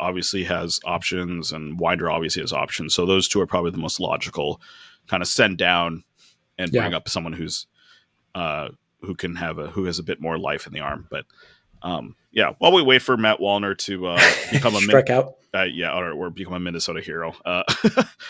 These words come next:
Speaker 1: uh, let's go over some news and notes.
Speaker 2: Yeah, definitely. So let's talk about, uh, let's talk about the bullpen first, since that's topical with what we're, uh, doing here. So,
Speaker 1: Yeah.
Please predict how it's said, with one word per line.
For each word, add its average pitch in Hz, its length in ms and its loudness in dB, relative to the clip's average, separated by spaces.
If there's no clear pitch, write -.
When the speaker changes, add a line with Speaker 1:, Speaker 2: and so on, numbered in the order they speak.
Speaker 1:
uh, 110 360 6
let's 131 180 2
go 165 80 6
over 156 120 6
some 139 160 2
news 120 160 4
and 110 80 -2
notes. 107 380 -2
Speaker 2:
Yeah, 165 200 10
definitely. 160 540 6
So 170 380 8
let's 202 200 10
talk 240 220 8
about, 202 460 10
uh, 170 360 8
let's 196 120 4
talk 311 120 8
about 247 160 6
the 147 60 8
bullpen 143 280 6
first, 120 220 2
since 139 120 -4
that's 147 220 6
topical 123 500 2
with 117 260 -4
what 135 280 4
we're, 120 580 2
uh, 123 220 -2
doing 120 280 -2
here. 110 220 -4
So, 160 200 6
Speaker 1:
Yeah. - 80 4